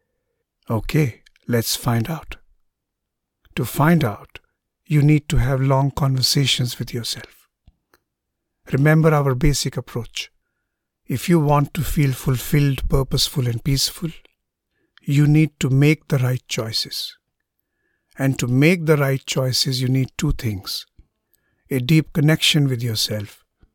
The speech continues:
and your personal system of making the right choices.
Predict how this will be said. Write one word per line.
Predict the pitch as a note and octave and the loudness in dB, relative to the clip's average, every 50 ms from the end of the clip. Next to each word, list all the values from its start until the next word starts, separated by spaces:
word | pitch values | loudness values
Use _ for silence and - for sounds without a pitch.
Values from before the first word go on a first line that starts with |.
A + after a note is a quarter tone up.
| _ _ _ _ _ _ _ _ _ | _ _ _ _ _ _ _ _ _
and | - B2+ C3 C#3+ D#3 E3 E3+ E3+ D#3+ - - _ | -2 0 2 4 4 4 4 2 0 -2 -8 _
your | - D#3 C3+ C#3 C#3 C3+ C3+ C3 C3+ - - | -2 0 2 2 2 2 0 -2 -4 -10 -2
personal | - D#3 D3 C#3 - - - D3 C3+ C3 | 0 2 2 2 0 -2 -2 -2 -2 -2
system | B2 - - - - E3 C3+ - - - - C3 C3 | -2 -4 -4 -4 -2 -2 -2 -2 -2 -2 -2 -2 -2
of | B2+ A#2 - - | -2 -4 -4 -2
making | D3 C3 C3 C3 - - E3 C#3+ B2 | 0 0 0 -2 -4 -6 -6 -6 -4
the | A#2 A2 | -4 -4
right | A2+ A2+ - - - | -4 -6 -6 -8 -10
choices. | - - - - - - - - - - - | -12 -12 -10 -12 -12 -12 -12 -12 -18 -20 -20